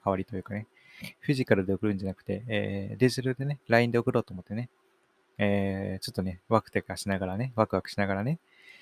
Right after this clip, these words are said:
えー、クリスマスカードを描いてたわけですよ。カードというかね、イラストを描いてたわけですよ。で、送ってあげようと思ってね、送-、送ろうと思ってね。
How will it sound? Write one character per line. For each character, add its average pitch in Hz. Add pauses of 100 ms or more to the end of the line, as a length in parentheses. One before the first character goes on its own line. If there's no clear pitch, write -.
(200)
え 98
ー、 -
ク -
リ 135
ス -
マ 127
ス -
カ 123
ー -
ド 92
を 95
描 156
い 135
て 107
た -
わ 92
け 90
で 90
す -
よ。 92 (160)
カ -
ー -
ド 92
と -
い 101
う 95
か 101
ね、 110
イ 110
ラ 113
ス -
ト 113
を -
描 160
い -
て -
た -
わ -
け -
で 92
す -
よ。 92 (1600)
で、 104
送 -
っ -
て -
あ 104
げ 104
よ 110
う 110
と -
思 -
っ -
て -
ね、 107
送-、 101 (120)
送 107
ろ 113
う 120
と -
思 87
っ -
て 101
ね。 117